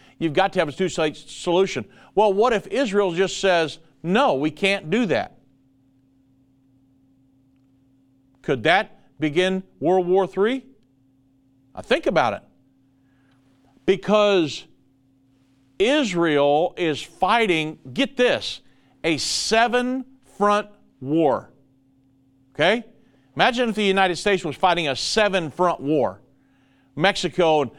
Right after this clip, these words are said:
Cuba and then, uh, Canada and, you know, uh,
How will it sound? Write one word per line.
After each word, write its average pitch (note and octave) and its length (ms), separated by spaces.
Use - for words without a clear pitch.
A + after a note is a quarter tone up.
Cuba D#3+ 640
and C3+ 120
then, D3 200
uh, D3 280
Canada D#3 840
and, D3+ 240
you F3+ 140
know, C3 180
uh, D#3+ 380